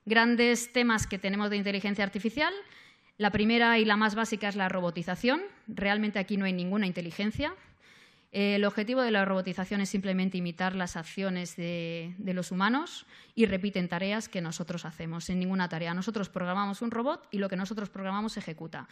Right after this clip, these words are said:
Lo que pasa es que se ejecuta muchas veces y de forma repetitiva. Entonces, es mucho más eficiente que lo que pueda ser un humano. Además, los robots los puedes dejar trabajando toda la noche, durante vacaciones y durante fines de semana y nunca se van a quejar. Con lo cual, es mucho más eficiente programar una tarea que tener una persona ejecutando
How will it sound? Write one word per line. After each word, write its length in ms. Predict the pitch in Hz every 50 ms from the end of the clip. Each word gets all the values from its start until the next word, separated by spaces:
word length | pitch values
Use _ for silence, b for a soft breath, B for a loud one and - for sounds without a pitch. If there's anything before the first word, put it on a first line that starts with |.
| B B B B B
Lo 100 | 196 196
que 100 | 202 202
pasa 200 | 214 226 220 247
es 40 | 240
que 80 | 247
se 80 | 240 254
ejecuta 400 | 233 - 233 226 254 240 - 180
muchas 320 | 190 202 208 - 240 220
veces 500 | 226 277 277 - 320 349 - - - - B B B B B B B B
y 120 | - 220
de 120 | 196 196 190
forma 280 | - 208 208 214 214
repetitiva. 800 | 208 202 190 - 180 165 - 170 160 190 175 165 160 165 180 - b b b b
Entonces, 400 | 196 196 190 214 190 208 190 -
es 140 | 214 214
mucho 260 | 240 254 240 - 208 180
más 160 | 175 175 -
eficiente 500 | 165 160 180 160 185 180 185 - 208 202
que 100 | 220 202
lo 60 | 175
que 100 | 175 165
pueda 200 | 165 180 175 175
ser 160 | - - 175
un 140 | 175 165 165
humano. 300 | 165 170 165 170 175 -
Además, 300 | - 202 202 208 226 233
los 140 | 233 208 202
robots 380 | 196 202 208 247 277 277 - - B B B B B B
los 140 | 208 196 -
puedes 180 | 220 220 220
dejar 200 | 220 208 220 214 214
trabajando 480 | 220 214 214 208 - 226 220 196 180 180
toda 240 | 202 208 214 214
la 100 | 214 214
noche, 440 | 220 233 247 247 - 277 277 294 311 294 B B B B
durante 320 | 190 202 196 190 190 185 190
vacaciones 640 | 190 185 190 190 185 - 240 240 247 269 285 - 220
y 40 |
durante 220 | 202 190 185 180 180
fines 260 | - 196 196 202 196
de 60 | 208
semana 320 | 196 - 208 208 214 220 220
y 60 | 208
nunca 200 | 190 185 185 175
se 120 | - 180
van 160 | 165 165 165
a 40 | 160
quejar. 440 | 160 165 165 - 175 165 170 - _
Con 180 | - 190 190 190
lo 100 | 196 190
cual, 240 | 214 214 214 220
es 140 | 214 196 -
mucho 240 | 220 233 240 240 240
más 160 | 226 220 220
eficiente 480 | 233 208 233 226 - 240 240 233 247 233
programar 420 | - 180 170 170 180 185 196 202
una 140 | 214 214 208
tarea 300 | - 214 202 220 226 226
que 80 | 220 185
tener 180 | 185 180 180
una 140 | 180 185 185
persona 340 | 190 185 - - 196 196 208
ejecutando 680 | 208 - 185 - 175 160 185 185 190 190 190 202 214